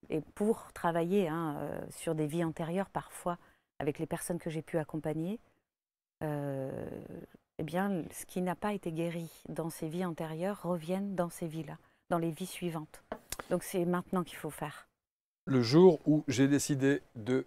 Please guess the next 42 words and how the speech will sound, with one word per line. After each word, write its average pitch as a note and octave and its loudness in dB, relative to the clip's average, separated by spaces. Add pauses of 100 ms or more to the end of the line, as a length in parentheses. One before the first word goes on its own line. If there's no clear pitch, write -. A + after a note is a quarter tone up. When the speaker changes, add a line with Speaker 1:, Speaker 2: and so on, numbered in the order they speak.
(100)
Speaker 2:
guérir, C#3 6 (120)
Nathalie B2 0
Badassé, A#2 4
avec A2 -2
une A#2+ 2
préface A2 0
de A2 0
Françoise A2 0
Dorn. C3 2 (480)
Tu C#3+ -2
veux C#3+ 4
dire D3 6
un C#3+ 4
mot D#3+ 4
sur, C3+ 4
euh, A#2+ 6 (180)
sur - -12
Françoise A#2 -6
Dorn ? C3+ -4 (120)
Speaker 1:
Oui, F3 2 (300)
ouais. D#3+ -8 (220)
C'est - -6
un E3+ -2
écrivain, E3 -4
euh, - -8 (720)
une F#3 6
auteure, F#3 4
j'ai-, D#3 -4
j'aime F#3+ -2
mieux G#3 -2
dire E3 -6
ça, D#3+ -6 (240)
parce - -14
que A3+ 4
écrivain, A3 4
tu - -8
vois, G#3 2
ça G3+ -4
fait - -2
écrit B3 0 (180)
en F3+ 4
vain, D#3 -2